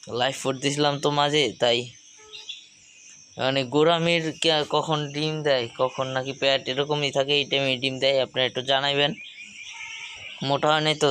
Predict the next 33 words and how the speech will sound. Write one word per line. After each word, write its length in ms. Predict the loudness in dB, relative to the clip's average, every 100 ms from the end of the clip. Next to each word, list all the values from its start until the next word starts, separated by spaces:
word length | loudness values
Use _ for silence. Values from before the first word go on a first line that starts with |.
| 4
তাই 120 | 4 4
আমি 100 | 2 0
বুঝতে 200 | 2 4
পারতাছি 340 | 4 2 0 2
না। 60 | 2 4
আর 100 | 2 2 -2 -6 -2
কমেন্টে 340 | 2 2 2 2
জানাইবেন, 340 | 2 2 2 2 2
আর 80 | 2
আমিও 220 | 2 2 0 0
দেখবো 260 | -2 -2 -4 -6 -10 -6
টিউটোরিয়াল 580 | -6 -4 -2 2 4 4 4
যা, 80 | 2
আরও 140 | 2 2
যা 80 | 2 2
যা 60 | 0
আছে 140 | -2 -4
দেখা 260 | -4 -2 -2 -2 -8 -20 -20 -20 -20 -20 -20 -20 -20 -20 -20 -12 -4
খবর 240 | 0 0 -2
নিম। 120 | -8 -12 -8 0
আর 60 | 2
আমার 160 | 2 4 4
এই 60 | 4
যে 60 | 4
উপরে 220 | 2 4 4
এই 60 | 4 2
পলিটিনটা 520 | 2 2 2 2 2 2
দেওয়া 160 | 4 4 4 2
অনেক 160 | 0 2
ভালো 160 | 2 4 2
হয়েছে, 240 | 2 0 0 -8 -20 -20 _ -20 -20 -20 -6 -2
অনেক। 260 | 0 0 -2 -8 -10 -16 -20 -8
কোনো 180 | -2 2